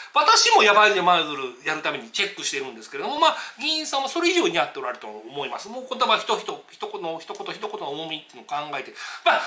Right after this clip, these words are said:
それが政治というもんやと思うんですけれども、鴨田市長はどう答えたかというと、他の議員さんの選挙広報については、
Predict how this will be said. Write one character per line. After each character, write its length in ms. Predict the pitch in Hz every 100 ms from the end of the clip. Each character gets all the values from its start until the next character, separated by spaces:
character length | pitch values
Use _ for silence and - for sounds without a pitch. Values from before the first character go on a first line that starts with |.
| -
そ 140 | 381
れ 100 | 403
が 80 | 381
政 340 | - 427 403
治 120 | 403
と 100 | 320
い 100 | 220
う 60 | 208
も 140 | 214
ん 20 | 202
や 100 | 190
と 100 | 151
思 160 | 180
う 60 | 185
ん 60 |
で 80 | 147
す 80 | 139
け 80 | 165
れ 60 |
ど 60 | 165
も、 100 | 139
鴨 200 | - 160
田 100 | 160
市 100 | -
長 160 | - 110
は 80 | -
ど 100 | 123
う 200 | 175 208
答 220 | - 131
え 60 | 127
た 100 | -
か 80 | -
と 80 | 98
い 80 |
う 60 | 110
と、 220 | 151 - - - - - - 311
他 160 | 415
の 180 | 392 339
議 60 | 349
員 240 | 359 320
さ 160 | - 262
ん 140 | 254
の 160 | 240 -
選 220 | 254 285
挙 140 | 320 302
広 260 | 302 226
報 80 | 196
に 80 | 143
つ 140 | -
い 60 | 135
て 100 | 151
は、 200 | 185